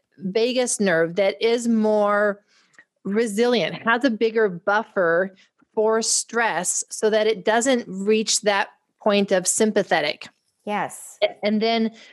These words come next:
Speaker 1: how do we, how do we then not only shift it back to parasympathetic when it has been in sympathetic, but how do we create a bigger buffer?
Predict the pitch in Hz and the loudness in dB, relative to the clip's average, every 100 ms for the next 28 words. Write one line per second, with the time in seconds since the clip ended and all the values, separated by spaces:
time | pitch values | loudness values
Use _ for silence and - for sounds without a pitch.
0 | _ _ _ 240 269 294 294 247 240 240 | _ _ _ -2 -2 0 0 0 0 0
1 | 233 247 - _ _ 240 269 269 247 240 | 0 -2 -8 _ _ -2 0 0 0 0
2 | 226 190 220 220 214 220 240 247 233 214 | 0 -2 -2 0 0 0 0 0 0 2
3 | 208 202 196 196 _ _ _ _ - - | 2 0 -2 -6 _ _ _ _ -4 0
4 | 330 349 294 233 - 214 214 220 - 208 | -2 -2 -4 -4 -2 -4 -2 -6 -2 0
5 | 196 196 190 185 180 185 196 196 196 - | 0 0 0 2 2 0 0 -2 -2 -2
6 | 277 269 226 202 202 180 180 180 190 214 | -2 0 0 0 0 0 2 0 0 -4
7 | 190 - 254 285 285 262 - 233 220 190 | -4 -2 0 2 0 -2 0 2 2 0
8 | 202 190 190 170 180 196 - 165 - | 0 0 -2 0 -2 -2 0 0 0